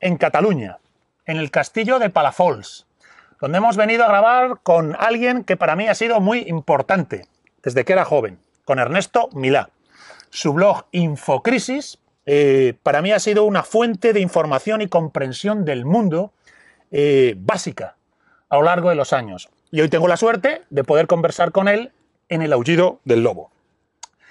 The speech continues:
Ernesto Milá, que es analista, historiador, escritor, y con el cual vamos a tratar de hablar de cuál es la circunstancia a la que nos enfrentamos los próximos años.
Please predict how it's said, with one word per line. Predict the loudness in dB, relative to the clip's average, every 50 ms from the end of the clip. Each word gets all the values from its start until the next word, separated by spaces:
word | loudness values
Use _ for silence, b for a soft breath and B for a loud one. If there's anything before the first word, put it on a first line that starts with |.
| b b b b b b b b _ _ -4
Ernesto | -2 -2 0 0 0 0
Milá, | 2 2 2 2 2 2 0 0
que | 0 0 0
es | 0 -2 -6 -6 -6
analista, | -4 -2 0 0 0 0 -2 -4 -2 0 2 2 2 2 0 -2 -6 _ _ _
historiador, | -16 -4 0 2 2 4 4 4 4 4 2 2 0 -4 -10 _ _ _ _ _ _ _ _ _ _
escritor, | -14 -10 -4 -2 -2 2 2 4 2 2 0 -2 -8 _ _ b b b b b b b b b
y | -2 0
con | 0 2 2
el | 2 2
cual | 2 2 4
vamos | 4 2 2 2
a | 0 0
tratar | 0 0 0 2 2
de | 4 4
hablar | 4 4 4 2 0 -2 -6 _ _ _ _ _ _ _ _ _ _ _ _ _
de | -4 -4 -2
cuál | 0 2 2
es | 2 0
la | 0 -2
circunstancia | -2 -2 -4 -4 -4 -4 _ -12 -12 -12 -4 -2 -2 -2 -2 -4 -2 0 0 0 0 -4 -8 _ _ _ _ _ _ _ _ _ _
a | -2 -2
la | -2 0
que | -2
nos | -4 -4 -4 -6
enfrentamos | -4 -2 -2 -2 -2 -2 -2 -2 0 0 -2
los | -2 -6 -6
próximos | -8 -10 -6 -4 -2 -2 -2 -4 -6 -12 _ -6
años. | -6 -6 -4 -8 -12 -16 -18 -20 -20 -20